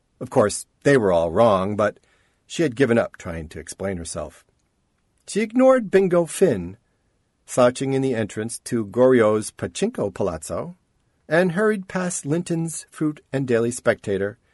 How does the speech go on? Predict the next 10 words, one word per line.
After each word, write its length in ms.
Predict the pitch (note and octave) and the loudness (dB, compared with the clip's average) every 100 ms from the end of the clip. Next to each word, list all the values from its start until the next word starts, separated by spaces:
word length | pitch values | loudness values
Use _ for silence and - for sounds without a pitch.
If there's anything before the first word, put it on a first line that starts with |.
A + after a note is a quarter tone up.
| _ _ - | _ _ -8
the 80 | |
Prynne 300 | D3 G#3+ G#3 | -2 0 2
Building, 440 | D#3 B2 A2 A2 A#2 _ _ _ _ - | 4 4 2 -2 -8 _ _ _ _ -2
and 180 | C3+ C#3+ | 0 0
the 60 | |
drunks 480 | B2 B2+ A2+ - - _ | 4 4 4 -2 -16 _
at 100 | A#2 | -2
the 160 | A#2+ G#2+ | -2 0
outdoor 320 | A#2 A#2 A#2 | 0 0 -4
tables 580 | A#2 A#2+ G2 F2+ F2+ | -2 -2 0 -2 -6